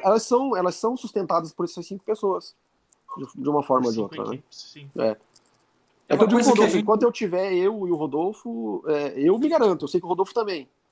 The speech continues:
Speaker 1: vai ficar assim, né? Vai se sustentar, L L A, não vai se acabar.
Speaker 2: Sim.
Speaker 3: É que assim, ó, Lages sempre foi um nascedouro de operador, tá?
Speaker 2: Uhum.
Speaker 3: Assim, a gente tem, assim, uma <laughs> vertente de, de operador que sai que é, que é tremendo.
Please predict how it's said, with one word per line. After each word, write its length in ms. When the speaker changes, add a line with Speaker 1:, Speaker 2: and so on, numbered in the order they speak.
Speaker 1:
vai 240
ficar 200
assim, 380
né? 360
Vai 240
se 80
sustentar, 400
L 100
L 140
A, 120
não 140
vai 100
se 80
acabar. 320
Speaker 2:
Sim. 220
Speaker 3:
É 80
que 120
assim, 200
ó, 160
Lages 540
sempre 200
foi 120
um 60
nascedouro 520
de 80
operador, 480
tá? 180
Speaker 2:
Uhum. 60
Speaker 3:
Assim, 400
a 120
gente 340
tem, 280
assim, 300
uma 400
<laughs> 120
vertente 680
de, 280
de 120
operador 540
que 80
sai 380
que 80
é, 220
que 60
é 20
tremendo. 480